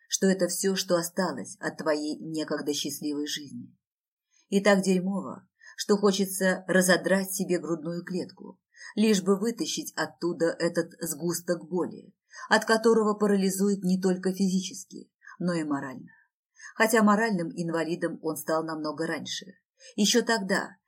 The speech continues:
когда впервые посмотрел на другую женщину. Варламов теперь каждый день вспоминает тот вечер,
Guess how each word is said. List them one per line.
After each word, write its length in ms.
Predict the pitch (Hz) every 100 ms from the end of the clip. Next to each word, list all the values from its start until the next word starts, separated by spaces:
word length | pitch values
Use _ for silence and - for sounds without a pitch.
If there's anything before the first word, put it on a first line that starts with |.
| _
когда 280 | 190 190 185
впервые 520 | 185 180 165 170 175
посмотрел 680 | 170 165 156 151 151 165 170
на 140 | 160
другую 400 | 151 151 135 156
женщину. 560 | 147 165 139 - - - - _ _ _ _ _
Варламов 560 | - 180 180 175 175 170
теперь 300 | 175 175 170
каждый 360 | 180 170 180 190
день 240 | 165 147
вспоминает 580 | 143 156 151 160 156 -
тот 180 | 165 160
вечер, 320 | 135 -